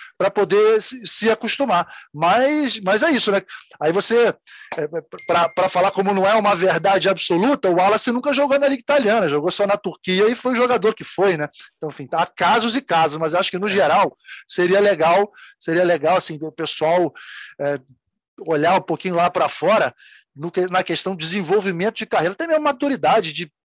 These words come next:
Speaker 1: ir pra fora do país e passar lá perrengue, enfim, uma série de coisas.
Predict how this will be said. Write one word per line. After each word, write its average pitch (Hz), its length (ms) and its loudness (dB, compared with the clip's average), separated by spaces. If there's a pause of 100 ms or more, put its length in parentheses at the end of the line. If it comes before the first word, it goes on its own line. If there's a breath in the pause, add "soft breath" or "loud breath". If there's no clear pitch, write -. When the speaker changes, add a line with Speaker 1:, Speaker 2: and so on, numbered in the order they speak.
(100)
Speaker 1:
ir 185 80 -12
pra 175 180 -4
fora 175 260 -2
do 165 80 -8
país 156 580 -2
e 165 40 -8
passar 170 440 -2
lá 175 100 2
perrengue, 156 640 -6
enfim, - 200 -18
uma 156 120 -8
série 185 240 -2
de 220 80 -8 (140)
coisas. 147 280 -4